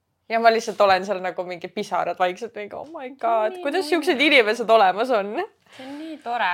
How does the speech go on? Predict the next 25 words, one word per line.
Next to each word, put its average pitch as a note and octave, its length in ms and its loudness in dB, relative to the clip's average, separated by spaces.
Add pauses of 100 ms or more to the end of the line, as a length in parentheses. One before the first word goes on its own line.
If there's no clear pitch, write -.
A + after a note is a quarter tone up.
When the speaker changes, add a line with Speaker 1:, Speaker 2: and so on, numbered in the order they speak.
(120)
Speaker 2:
kui F#3 100 -14
Speaker 1:
Jah. G#3 160 -8
Speaker 2:
on G3+ 160 -12
nagu F3+ 440 -20
inimesi, F#3 420 -18
kes F#3+ 240 -20
lihtsalt A3+ 500 -16
tahavad F#3 460 -10
head F3+ 200 -12 (100)
teha. F3 200 -20 (160)
Speaker 1:
Jah. F#3+ 180 -8 (840)
Nagu, A3+ 260 0 (1160)
jah, G3+ 200 -4
see F#3+ 180 -4
oli F3+ 140 -2 (100)
tõesti, E3+ 320 -8
see F#3 120 -4
oli E3+ 100 -10
see F#3 140 -6
hetk, F3 180 -8
kus E3+ 160 -12
ma E3+ 80 -12
mõtlesin, E3 300 -16
et E3 160 -20
vau. F3 240 -8